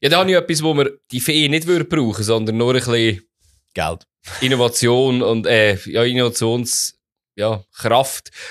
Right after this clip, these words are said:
Speaker 1: oder, äh, der Wille dazu. Und das ist für mich, geht alles ein bisschen in die gleiche Richtung rein. Mein, meine zweite Punkt ist, ähm,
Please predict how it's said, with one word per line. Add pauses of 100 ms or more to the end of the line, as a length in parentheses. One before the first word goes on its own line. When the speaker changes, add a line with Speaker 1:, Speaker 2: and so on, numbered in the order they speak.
(120)
Speaker 1:
oder,
äh, (420)
der
Wille
dazu. (640)
Und
das
ist
für
mich,
geht
alles
ein
bisschen
in
die
gleiche
Richtung
rein.
Mein,
meine
zweite
Punkt
ist,
ähm,